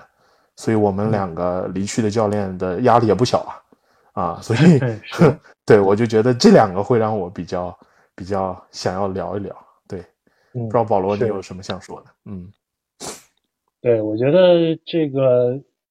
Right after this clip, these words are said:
Speaker 2: 各个球队，对吧？这个教练轮盘转，
Speaker 1: 嗯。
Speaker 2: 呃，我觉得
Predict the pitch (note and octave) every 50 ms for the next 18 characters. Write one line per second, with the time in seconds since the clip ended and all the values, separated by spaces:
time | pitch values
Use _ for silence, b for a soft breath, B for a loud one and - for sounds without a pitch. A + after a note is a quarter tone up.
0 | _ _ _ _ _ _ _ _ _ _ _ - - - E3+ D#3+ C#3 D3 C3 -
1 | B2+ B2 B2 D3 D3+ C#3 C3 A#2+ A2 B2 A#2+ A2+ A2 F#2+ - _ - A#2+ G#2 G#2
2 | G#2+ G2 G2 F#2+ G2 G#2+ G#2+ - _ _ _ _ _ _ _ _ _ _ _ _
3 | - C#3 A#2+ A#2+ B2 C3 C3 B2 A2+ G#2+ G#2+ G#2+ G#2+ _ _ - C3+ A2+ A#2+ B2+
4 | - - A#2+ B2 B2+ D3 D3 - - _ _ _ _ _ _ _ _ _ _ _
5 | _ A#2 A2 G2 F#2 F2+ F2+ F#2+ G2+ G2 G2 G#2+ C3 D3+ E3 - - - A#2+ A2+
6 | A2+ B2+ C#3+ D3